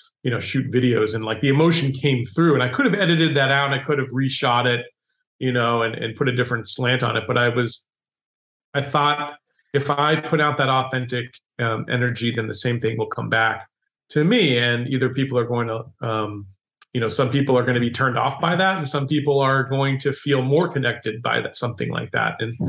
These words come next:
um, the thing is, in any endeavor, <laughs> you know, you're not gonna please everybody.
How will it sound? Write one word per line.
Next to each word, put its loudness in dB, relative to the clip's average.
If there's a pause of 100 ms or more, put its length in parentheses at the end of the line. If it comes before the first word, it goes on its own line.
(600)
um, 0
the 0
thing 4
is, 2 (680)
in 4
any 4
endeavor, 2 (100)
<laughs> -2
you 2
know, 0
you're 0
not 0
gonna -2
please -2
everybody. 0